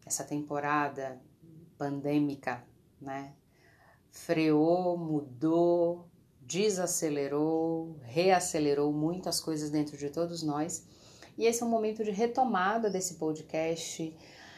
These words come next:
E também a partir de tudo que eu pude aprender, desenvolver ao longo desses últimos meses, aí quase seis, sete meses, que eu não apareço por aqui pra dar um cheiro em vocês. Então, essa retomada de fôlego,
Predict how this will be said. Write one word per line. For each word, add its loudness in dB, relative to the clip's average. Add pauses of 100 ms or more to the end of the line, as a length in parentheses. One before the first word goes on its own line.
(420)
E 2
também 6
a 2
partir -4
de -12
tudo -12
que 0
eu 6
pude 0
aprender, 6
desenvolver 0
ao 4
longo 0
desses 0
últimos 0
meses, 2
aí 0 (160)
quase 0
seis, 2
sete 0
meses, 0
que -10
eu -2
não -2
apareço -2
por -4
aqui -6
pra -4
dar -2
um -4
cheiro -2
em -6
vocês. -8 (580)
Então, -4
essa -6
retomada -2
de -10
fôlego, -2